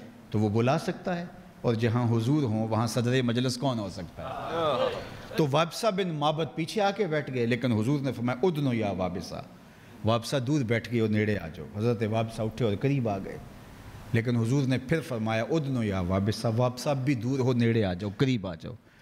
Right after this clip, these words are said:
حضرت وابصہ اور قریب آ گئے۔ تیسری مرتبہ پھر فرمایا، "وابصہ اور قریب آ جاؤ۔" اب حضرت وابصہ کہتے ہیں، "میں اپنے مقدر پہ قربان جاؤں، میں اتنا قریب ہوا کہ میرے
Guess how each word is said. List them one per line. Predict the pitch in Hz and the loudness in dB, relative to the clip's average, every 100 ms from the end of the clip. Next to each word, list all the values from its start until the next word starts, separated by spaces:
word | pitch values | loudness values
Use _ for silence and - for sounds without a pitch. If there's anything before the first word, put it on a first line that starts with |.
| - - - | -20 -8 0
حضرت | 135 160 143 | 0 0 -2
وابصہ | 139 143 143 | -2 -4 -4
اور | 151 127 143 139 | -4 0 0 0
قریب | 107 98 82 | -4 -4 -6
آ | 76 | -10
گئے۔ | 78 80 - - - - - | -12 -16 -18 -20 -20 -20 -4
تیسری | 202 214 220 202 | 0 0 2 2
مرتبہ | 156 113 135 | 2 0 -2
پھر | 127 147 | 0 -2
فرمایا، | 135 117 107 107 101 - - | -2 -2 0 0 0 -4 0
"وابصہ | 131 156 170 208 | 2 2 0 2
اور | 190 196 | 2 2
قریب | - 147 135 107 | 0 0 0 -2
آ | |
جاؤ۔" | 87 80 76 - - - - - - | -4 -8 -12 -16 -20 -20 -20 -20 -2
اب | 123 117 | 0 2
حضرت | 120 147 139 123 | 2 2 0 2
وابصہ | 127 123 - 131 | 0 0 -2 0
کہتے | 131 127 147 | 0 2 2
ہیں، | |
"میں | 135 | 2
اپنے | 123 131 131 | 0 0 2
مقدر | 117 - 135 120 143 | 2 2 0 2 0
پہ | 127 107 | -2 -4
قربان | 113 98 110 110 | -4 -2 -4 -4
جاؤں، | 90 85 87 - - - - - - - - | -4 -4 -8 -12 -18 -16 -12 -10 -10 -10 0
میں | 135 147 | 4 4
اتنا | 151 165 185 175 | 2 2 2 2
قریب | - 160 180 185 | 2 4 4 2
ہوا | 127 147 156 | 2 4 2
کہ | 156 | 0
میرے | 147 143 | -2 0